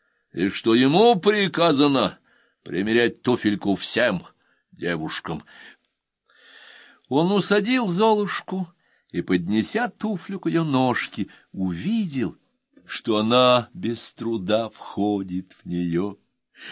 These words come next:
и что туфелька сделана словно по мерке. Велико же было удивление сестёр, но оно ещё более усилилось, когда Золушка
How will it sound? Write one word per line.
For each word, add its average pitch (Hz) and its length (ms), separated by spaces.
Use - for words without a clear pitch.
и 156 180
что 202 320
туфелька 214 840
сделана 135 600
словно 98 640
по - 180
мерке. - 440
Велико 123 1040
же 175 260
было 196 480
удивление 151 920
сестёр, 120 1040
но - 140
оно 101 160
ещё - 540
более 127 400
усилилось, 98 920
когда 90 320
Золушка 98 960